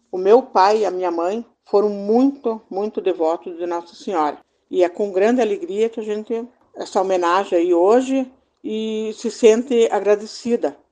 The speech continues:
por vocês terem nos procurado. Então, a família Schemke, em nome dos falecidos, meu pai, minha mãe, a gente se sente como filho agradecido. Deus abençoe vocês.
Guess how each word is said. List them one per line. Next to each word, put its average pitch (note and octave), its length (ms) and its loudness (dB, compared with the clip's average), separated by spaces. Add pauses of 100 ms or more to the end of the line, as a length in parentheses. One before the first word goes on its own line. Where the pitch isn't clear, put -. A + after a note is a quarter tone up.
(180)
por G3 160 4
vocês G3 460 0
terem G3 300 0
nos G3 180 -10
procurado. F#3+ 580 -2 (140)
Então, F3 180 -4
a F3+ 80 -4
família E3+ 400 -6
Schemke, C4 680 -6 (300)
em F3+ 80 -6
nome F3+ 380 -2
dos E3+ 420 -8 (180)
falecidos, F3 560 -6
meu D#3+ 140 -2
pai, E3 400 0
minha D#3 220 -6
mãe, G#3 440 -2 (160)
a G3+ 120 -10
gente G3 260 -8
se A3 80 -16
sente G3+ 380 -4
como G#3 240 -6
filho B3 560 -4 (200)
agradecido. G3 760 -6 (120)
Deus F3 220 0
abençoe F#3 560 -4
vocês. - 440 -10